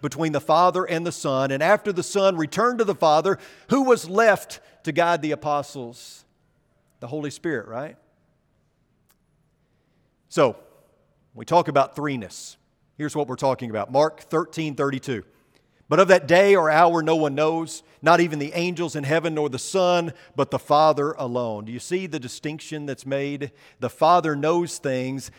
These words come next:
that the Son does not. At least while the Son was walking the earth. I believe the Son knows it now because he's with the Father in heaven. But at the time, there was a distinction.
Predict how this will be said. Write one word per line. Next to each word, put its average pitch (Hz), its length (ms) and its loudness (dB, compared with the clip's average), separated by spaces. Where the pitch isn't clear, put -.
that 143 120 -6
the 135 120 -6
Son 147 360 -2
does 131 180 -8
not. 123 260 0
At 120 60 -6
least 151 220 -6
while 143 120 2
the 127 100 -8
Son 143 340 -4
was 123 140 -8
walking 127 340 -4
the 120 60 -6
earth. 117 260 -6
I 120 60 -6
believe 123 200 -6
the 113 60 -10
Son 131 240 -6
knows 127 220 -4
it 117 80 -8
now 131 260 -2
because 123 300 -8
he's 120 160 -10
with 127 160 -8
the 113 100 -14
Father 113 320 -6
in 110 80 -12
heaven. 117 280 -4
But 127 100 -2
at 131 140 -2
the 131 60 -10
time, 147 560 -2
there 147 100 -2
was 160 160 -6
a 165 60 -8
distinction. 143 580 -10